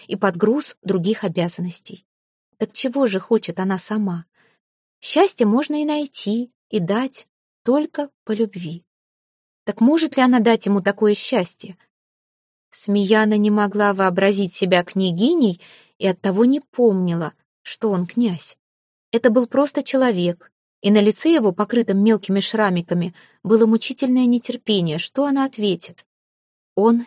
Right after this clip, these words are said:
не Боремир. Он не потащит ее силой служить своим богам. В истопке, освещенной всего двумя лучинами,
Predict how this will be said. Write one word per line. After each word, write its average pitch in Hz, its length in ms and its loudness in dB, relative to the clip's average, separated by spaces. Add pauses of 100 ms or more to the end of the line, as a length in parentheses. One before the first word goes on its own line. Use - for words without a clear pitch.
не 233 140 2
Боремир. 214 580 0 (540)
Он 233 160 4
не 269 80 4
потащит 254 640 0
ее 185 180 0
силой 247 460 0
служить 196 420 -2
своим 190 380 -2
богам. 175 420 -2 (1300)
В 170 140 0
истопке, 226 640 -4 (260)
освещенной 208 640 0
всего 208 300 0
двумя 208 340 2
лучинами, 196 680 -2